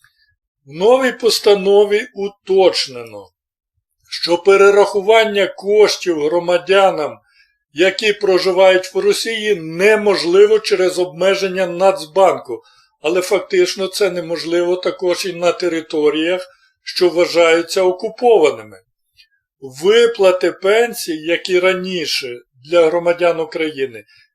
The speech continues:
здійснюється або через Укрпошту, або через банки, що працюють на території України.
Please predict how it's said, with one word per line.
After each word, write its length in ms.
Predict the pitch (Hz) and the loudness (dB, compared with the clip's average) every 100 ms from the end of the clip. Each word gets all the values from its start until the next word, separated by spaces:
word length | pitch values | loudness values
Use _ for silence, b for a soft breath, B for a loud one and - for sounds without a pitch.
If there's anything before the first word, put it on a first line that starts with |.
| _ | _
здійснюється 1160 | 131 131 147 226 208 180 190 185 170 - 165 - - | -20 -18 -8 -2 -2 -4 -6 -8 -8 -2 -2 -2 -6
або 480 | 196 190 196 196 180 | 2 2 4 2 2
через 580 | 170 185 170 170 151 - | 2 -2 0 0 -2 -12
Укрпошту, 1200 | - 190 180 151 135 131 _ 160 190 196 - 233 240 _ _ _ _ | -10 -8 -8 -6 -6 -8 _ 0 0 0 -4 -10 -10 _ _ _ _
або 280 | 175 180 190 | 0 4 2
через 400 | 185 190 170 151 | 4 0 0 -2
банки, 500 | - 190 202 202 214 | 2 2 2 0 -2
що 240 | - 170 | -2 -6
працюють 580 | 156 151 147 175 190 185 | -4 -6 -4 0 0 0
на 80 | 156 | -8
території 640 | 147 143 135 160 156 156 | -4 -2 -2 0 0 0
України. 600 | 147 143 143 139 120 101 | -6 -6 -4 -4 -4 -14